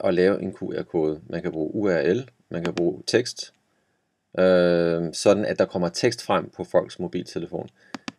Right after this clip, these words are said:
Et telefonnummer, sådan at de, øh, med det samme kan ringe til det nummer, som der står,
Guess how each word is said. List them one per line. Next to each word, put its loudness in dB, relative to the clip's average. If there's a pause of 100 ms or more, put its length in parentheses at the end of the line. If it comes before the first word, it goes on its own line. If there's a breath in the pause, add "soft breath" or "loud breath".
(120)
Et 0
telefonnummer, 0 (440)
sådan -2
at 0
de, 0
øh, -2
med -2
det -10
samme 0
kan 0
ringe 2
til -6
det 2
nummer, 0 (120)
som -8
der -10
står, -2